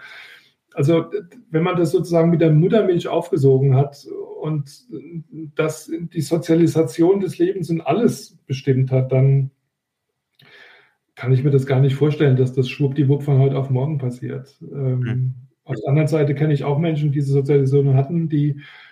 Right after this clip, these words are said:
Speaker 1: die das in der Tat in wenigen Wochen oder Monaten gesagt haben, „Du, es interessiert mich nicht mehr, das ist Schnee von vorgestern“, ja. Ähm,
Speaker 2: Hm.
Speaker 1: leider auch einige, die dann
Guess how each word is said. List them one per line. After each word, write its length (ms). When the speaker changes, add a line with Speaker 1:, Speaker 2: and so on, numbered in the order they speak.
Speaker 1:
die 80
das 200
in 180
der 140
Tat 300
in 140
wenigen 340
Wochen 220
oder 140
Monaten 360
gesagt 260
haben, 80
„Du, 100
es 100
interessiert 360
mich 160
nicht 160
mehr, 140
das 180
ist 100
Schnee 200
von 160
vorgestern“, 580
ja. 260
Ähm, 400
Speaker 2:
Hm. 220
Speaker 1:
leider 580
auch 220
einige, 400
die 120
dann 420